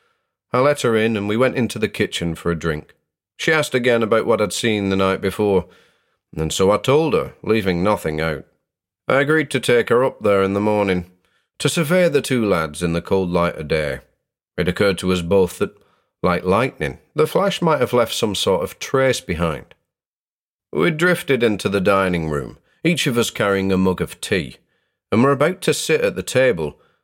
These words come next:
when Rosie asked, "What's that?"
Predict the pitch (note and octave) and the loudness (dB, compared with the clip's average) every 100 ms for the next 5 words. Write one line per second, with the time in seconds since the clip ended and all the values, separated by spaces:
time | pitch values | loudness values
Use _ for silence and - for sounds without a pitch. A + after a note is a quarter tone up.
0 | _ _ C#3 C#3+ C#3+ E3 - D3 C3+ - | _ _ 2 4 4 2 0 0 0 -4
1 | - _ _ _ _ _ E3+ D#3 - - | -10 _ _ _ _ _ 0 0 -2 -2
2 | C3+ E3+ F2+ _ | 0 0 -4 _